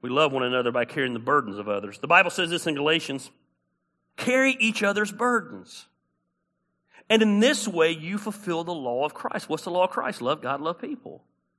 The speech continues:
It's simple. He said, "By all the others, you'll come from these two things." You wanna fulfill loving God and loving people? You carry the burdens of other people.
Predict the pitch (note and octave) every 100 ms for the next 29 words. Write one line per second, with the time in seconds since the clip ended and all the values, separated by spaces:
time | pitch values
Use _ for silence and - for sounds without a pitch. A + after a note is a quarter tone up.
0 | _ _ _ _ _ _ _ _ _ -
1 | G3+ F4+ D#4 A#2+ D#3+ F#3+ F3 G3+ G#3+ E3+
2 | G#3+ G#3 F#3+ E3 - _ _ _ - F#3
3 | G3 G3+ G#3+ A3 C4 B3 - _ _ _
4 | _ _ _ _ _ _ _ _ _ _
5 | _ _ _ - F#3 E3 - - F3 A#2+
6 | D3+ F#3 B2+ D#3 E3 D3 F3 E3+ G3 A#3+
7 | A3 F3+ - - A3+ A3 G3+ D#3 G#3 A3+
8 | F3 E3+ F#3 F3+ A3+ G#3+ - -